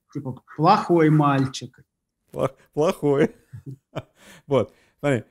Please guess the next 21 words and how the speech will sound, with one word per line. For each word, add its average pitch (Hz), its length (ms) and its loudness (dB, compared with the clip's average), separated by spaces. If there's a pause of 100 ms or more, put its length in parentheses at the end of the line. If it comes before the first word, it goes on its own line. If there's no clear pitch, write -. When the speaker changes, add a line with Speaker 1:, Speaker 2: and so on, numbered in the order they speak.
(320)
Speaker 2:
непослушный, 151 960 0
значит, 143 320 -4
плохой, 147 480 -2
да? 113 140 -4
Пом-, 165 240 -8 (340)
а 120 160 0
главный 196 400 2
предмет 165 400 0
школьного 151 420 0
образования, 156 580 -2
и 120 40 -2
смотри, 143 420 -4
когда 127 360 -2
заказчик 143 600 -4
образования 113 720 -4
государство, 127 1000 -4 (1600)
государство 127 640 -6
заинтересовано 120 840 -4
в - 60 -18
чём? 90 260 -10 (440)
Налогоплательщики, 160 1120 -4